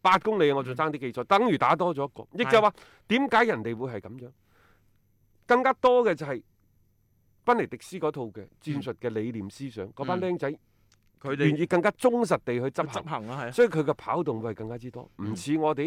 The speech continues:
Speaker 1: 啲中超嗰啲所謂嘅老油條，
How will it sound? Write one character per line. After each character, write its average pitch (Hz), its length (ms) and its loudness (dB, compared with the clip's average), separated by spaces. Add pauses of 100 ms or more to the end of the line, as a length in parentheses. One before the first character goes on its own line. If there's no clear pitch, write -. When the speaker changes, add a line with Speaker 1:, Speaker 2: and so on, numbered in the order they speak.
Speaker 1:
啲 - 20 -12
中 175 220 -4
超 180 160 -4
嗰 175 180 0
啲 156 640 -6
所 165 240 2
謂 131 100 -2
嘅 - 20 0
老 117 380 -4
油 101 240 -2
條， 117 260 -6